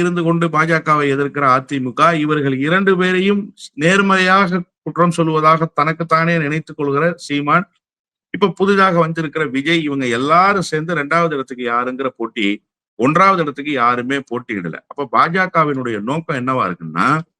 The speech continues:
அதிமுகவை பலகீனப்படுத்தி அது பலகீனப்பட்டு போகிற ஒரு நிலை வருகிற போது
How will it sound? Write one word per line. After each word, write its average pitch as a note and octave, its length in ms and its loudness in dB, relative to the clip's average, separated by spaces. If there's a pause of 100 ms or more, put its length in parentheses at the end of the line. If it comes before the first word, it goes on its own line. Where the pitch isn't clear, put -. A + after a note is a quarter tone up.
(340)
அதிமுகவை F3+ 840 0
பலகீனப்படுத்தி D3+ 680 -2 (100)
அது D3 100 0 (100)
பலகீனப்பட்டு F3+ 640 2 (120)
போகிற E3 320 2 (160)
ஒரு B2+ 220 -2
நிலை D3 280 0
வருகிற B2+ 360 -4
போது F2+ 300 -4